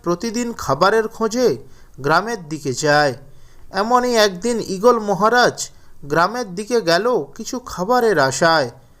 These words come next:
ওখানে গিয়ে সে শুনতে পেল, কিছুদিনের মধ্যে নাকি এই এলাকায় ভয়ানক এক ঘূর্ণিঝড় হতে চলেছে। ঈগল মহারাজ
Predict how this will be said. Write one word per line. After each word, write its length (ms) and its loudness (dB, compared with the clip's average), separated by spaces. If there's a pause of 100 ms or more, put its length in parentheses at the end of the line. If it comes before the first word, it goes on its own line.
(360)
ওখানে 380 0
গিয়ে 260 -2
সে 220 -2
শুনতে 420 0
পেল, 380 2 (500)
কিছুদিনের 600 -2
মধ্যে 440 0
নাকি 460 0 (440)
এই 280 4
এলাকায় 480 4
ভয়ানক 800 0
এক 240 0
ঘূর্ণিঝড় 640 0
হতে 260 -2
চলেছে। 600 0 (680)
ঈগল 380 2
মহারাজ 600 0